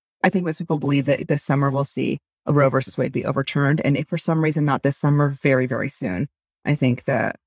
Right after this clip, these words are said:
Alito's opinion shows a lot of intent. And so anybody who thinks that you can stop that train, they can stop that train. I think those people are pretty delusional. That's, that is wrong. That then throws the question of abortion to the fifty state legislatures.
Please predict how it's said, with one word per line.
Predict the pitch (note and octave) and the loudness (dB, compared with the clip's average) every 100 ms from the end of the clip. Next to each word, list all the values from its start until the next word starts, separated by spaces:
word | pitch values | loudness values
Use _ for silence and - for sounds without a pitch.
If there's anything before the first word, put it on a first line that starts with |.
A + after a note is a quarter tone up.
| - | -2
Alito's | C3+ C#3 C3 A#2+ - _ | -2 0 -2 -2 -6 _
opinion | - - C#3+ B2+ B2 C#3+ - _ _ - | -6 2 4 4 2 -2 -6 _ _ -4
shows | - D3+ | 0 2
a | C#3 | 2
lot | C#3+ C#3 | 2 2
of | |
intent. | C#3 C#3 C#3+ F#3+ C#4+ - _ _ - | 0 -2 0 0 0 -6 _ _ -4
And | D#3+ | 0
so | E3+ D3+ | 2 2
anybody | E3 G3+ F#3+ E3+ D#3+ | 2 4 4 2 0
who | D3+ | -2
thinks | D3 C#3 C#3+ | 0 0 -2
that | - - | -4 -6
you | C3+ | -4
can | B2+ | -6
stop | - - A2+ - | -6 -2 -2 -2
that | A2 - | -4 -2
train, | - B2 C3 C#3+ | 0 2 4 4
they | C3 | 2
can | D3 | -2
stop | - B2 G#2+ | -2 -2 0
that | A#2+ - | -4 -2
train. | C3+ A2+ C3+ | 0 0 0
I | B2+ - | -2 -2
think | - C#3+ | -2 0
those | D3 - | 0 -2
people | C#3+ C#3 | 0 0
are | B2+ | 0
pretty | B2+ G#2 | 0 0
delusional. | - - - - - - - | -2 -4 -4 -6 -6 -6 -2
That's, | A2+ - - | -2 -2 -4
that | - A#2 | 0 0
is | D#3 - | 0 -4
wrong. | D3+ - - D3+ _ _ _ - | -4 -4 -4 -10 _ _ _ 0
That | F3 D#3 | 2 2
then | E3+ E3 | 0 -4
throws | D3 E3 D#3 D3+ | -4 -2 -2 -2
the | - | -6
question | - C#3+ - D3 | -4 0 0 0
of | |
abortion | C3+ C#3 C3 C#3+ | 0 2 2 -2
to | C3 C#3+ C3 | -4 -2 0
the | B2 | -2
fifty | - - | -4 -6
state | C#3 - - | -4 -2 0
legislatures. | D#3 E3 F#3+ F3+ A#3+ B3+ - | 0 0 -2 2 2 2 -2